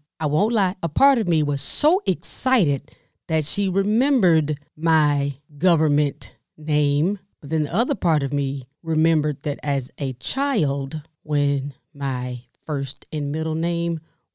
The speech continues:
were said simultaneously, that was bad news. <laughs> So in the moment, I was in a knot. So she said, "Janae Marielle." I was like, "Oh, Lord, what just happened?" I said, "Yes,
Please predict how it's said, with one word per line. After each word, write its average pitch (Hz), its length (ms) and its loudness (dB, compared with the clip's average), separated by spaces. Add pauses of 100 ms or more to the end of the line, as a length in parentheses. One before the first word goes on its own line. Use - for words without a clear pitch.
were 185 200 0
said 196 1000 -2 (300)
simultaneously, 180 1300 0
that 160 280 -2
was 147 180 -6
bad 214 600 2
news. 151 560 4
<laughs> - 60 -20 (1500)
So 208 400 6 (440)
in 190 260 0
the 190 80 2
moment, 196 480 4 (260)
I 185 180 4
was 170 140 4
in 175 100 4
a 170 60 6
knot. 185 220 4 (200)
So 175 200 2
she 185 180 0
said, 175 300 0 (120)
"Janae 349 400 10
Marielle." 277 720 6 (280)
I 196 40 -6
was 180 180 -6
like, 147 160 -4
"Oh, 143 360 -4
Lord, 147 360 -6
what 185 160 -12
just 165 200 -12
happened?" 170 380 -12 (220)
I 220 100 -2
said, 220 360 -2
"Yes, 269 720 -2